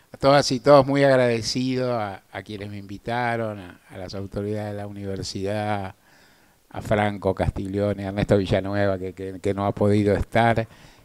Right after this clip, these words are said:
y en general muy orgulloso de estar en una universidad, eh, para,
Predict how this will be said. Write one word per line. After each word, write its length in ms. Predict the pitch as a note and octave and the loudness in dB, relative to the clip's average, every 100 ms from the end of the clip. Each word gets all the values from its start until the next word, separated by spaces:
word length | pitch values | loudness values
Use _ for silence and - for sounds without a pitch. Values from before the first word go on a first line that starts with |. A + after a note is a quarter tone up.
| - | -10
y 120 | - C3 | 0 2
en 60 | |
general 280 | C#3+ C#3 D#3 | 4 6 6
muy 180 | D#3+ D#3+ | 10 12
orgulloso 720 | D3 C3+ C3+ E3+ C#3+ B2+ A#2 | 12 10 10 12 12 8 6
de 100 | A2 | 4
estar 420 | - A#2 A#2 B2 | 2 2 2 2
en 440 | C3 A#2+ G#2+ G2+ | 2 2 0 -2
una 260 | G2+ G#2+ G#2+ | -6 -6 -4
universidad, 1080 | G#2+ G#2 G2+ G2+ - A#2+ C3+ C#3+ C3+ C3+ C#3 _ _ _ _ _ _ _ - | -4 -2 -2 0 0 2 6 6 6 2 -2 _ _ _ _ _ _ _ -12
eh, 800 | G2+ F#2+ F#2+ F#2 F#2 F#2+ - - _ _ _ _ _ _ _ _ _ _ _ _ _ _ _ _ - | -8 -8 -8 -12 -14 -16 -20 -20 _ _ _ _ _ _ _ _ _ _ _ _ _ _ _ _ -10
para, 640 | - A2+ G#2+ G#2+ G#2 G2+ | -4 -4 -4 -8 -10 -12